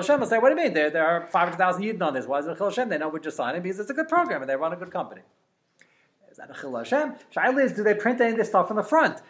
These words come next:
This fourth company, the first three of the Hell Share do say this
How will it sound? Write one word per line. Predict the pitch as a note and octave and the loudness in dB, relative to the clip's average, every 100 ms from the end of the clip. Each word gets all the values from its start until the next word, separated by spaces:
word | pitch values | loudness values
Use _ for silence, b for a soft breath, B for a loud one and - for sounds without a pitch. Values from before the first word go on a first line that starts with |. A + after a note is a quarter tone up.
| b | b
This | C#3+ D4+ E4 | 0 0 0
fourth | - - B3+ E4 E4+ | -10 -8 0 2 4
company, | B3+ A#3 | 4 4
the | G#3 | 2
first | C#4+ F4 E4+ | 4 2 4
three | D4+ C#4 C4+ C4+ B B B | 6 6 6 0 B B B
of | F#3+ | 2
the | F3+ | 8
Hell | A#3+ | 8
Share | C4 C4 B3 A#3+ - - | 8 8 6 4 0 -4
do | A3+ | 0
say | B3+ A#3 G3+ | 2 4 4
this | E3+ D#3 - | 2 -2 -6